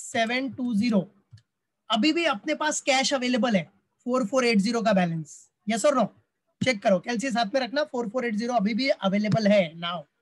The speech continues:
Right? So we have the cash of four four eight zero। अब देखो, <coughs> order of payment देखो, Partners Capital में ये paid हो गया ten four eighty, Next six seven two zero भी paid हो गया अपना।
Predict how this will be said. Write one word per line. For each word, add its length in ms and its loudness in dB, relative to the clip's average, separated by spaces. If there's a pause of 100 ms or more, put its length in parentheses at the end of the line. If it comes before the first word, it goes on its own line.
(320)
Right? 220 0 (1600)
So 80 -2
we 200 2
have 380 2
the 120 2
cash 400 0
of 280 2
four 220 0
four 180 2
eight 160 2
zero। 180 0 (280)
अब 180 -2
देखो, 300 -4 (800)
<coughs> 480 2
order 180 4
of 80 2
payment 240 4
देखो, 180 -2 (540)
Partners 320 -2
Capital 300 0
में 120 2
ये 220 -2
paid 220 -4
हो 100 -2
गया 180 -2 (440)
ten 180 -2
four 180 -4
eighty, 280 -6 (420)
Next 540 2
six 360 -10
seven 300 0
two 140 -2
zero 240 -2
भी 120 -4
paid 220 -4
हो 100 -6
गया 140 0
अपना। 280 -8